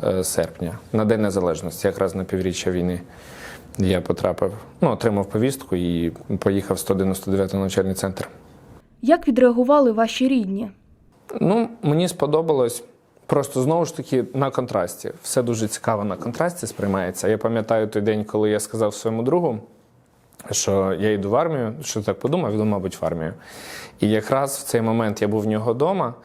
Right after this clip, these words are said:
Speaker 1: і він сказав своїй мамі, що "А Рому в армію забирають". Не "я йду", а "забирають". Це теж, це теж принциповий момент. Знаєте, в таких деталях дуже видно відношення людей до ситуації.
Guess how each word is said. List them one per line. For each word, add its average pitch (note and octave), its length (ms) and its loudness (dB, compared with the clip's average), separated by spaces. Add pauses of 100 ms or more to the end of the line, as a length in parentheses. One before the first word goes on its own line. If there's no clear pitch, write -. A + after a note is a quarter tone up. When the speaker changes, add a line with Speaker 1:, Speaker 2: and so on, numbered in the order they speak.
(240)
Speaker 1:
і A2 80 0
він C3 160 0
сказав A2+ 400 0
своїй A#2 340 0
мамі, A#2 600 0
що G2 480 -2
"А A#2 100 2
Рому B2+ 240 2
в G#2+ 80 4
армію E2+ 280 0
забирають". D#2+ 540 -4
Не A2+ 180 0
"я C#3 140 4
йду", C3+ 240 0
а F2 100 2
"забирають". G2+ 480 0
Це - 80 -14
теж, E2+ 240 0
це - 140 -2
теж C3+ 180 2
принциповий A#2+ 520 -2
момент. F#2+ 320 -2
Знаєте, A2 340 -2
в E2+ 40 -8
таких A#2 320 -2
деталях A#2+ 480 0
дуже A#2 240 0
видно A2 260 0
відношення G#2 480 -2
людей F#2+ 260 2
до E2 120 -4
ситуації. - 640 -4